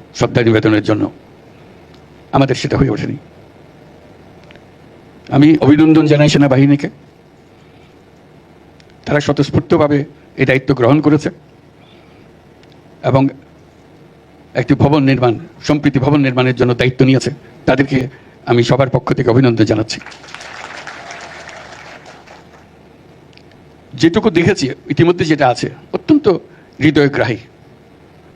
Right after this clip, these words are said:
আবেগ আপ্লুত করে এরকম একটা জিনিস। শুধু এটা বৌদ্ধদের এটা ধর্মীয় স্থান হবে, সেটা একটা খণ্ডিত অ্যাটিটিউড।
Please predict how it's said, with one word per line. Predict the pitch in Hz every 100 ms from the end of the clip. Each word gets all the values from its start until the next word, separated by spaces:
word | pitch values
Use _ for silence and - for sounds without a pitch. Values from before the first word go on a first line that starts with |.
| - - - - - - - - - - - -
আবেগ | 139 156 156
আপ্লুত | - 151 151
করে | 135 - - - - - - - -
এরকম | 143 131 131
একটা | 127
জিনিস। | 117 110 107 - - - - - - - - - - - - - - - - - - - - - - - -
শুধু | - 170 180
এটা | 175 170 - - - - - - - - - - - - - 127
বৌদ্ধদের | 135 135 175 170 139 - - - - - - - - - - -
এটা | 147
ধর্মীয় | 131 151 147 147 135 -
স্থান | - 160 156
হবে, | 143 135 - - - - - - - - - - - - - - -
সেটা | 196 226
একটা | 202
খণ্ডিত | - 180 156 135
অ্যাটিটিউড। | 127 - - - - - - - - - - 123 - 104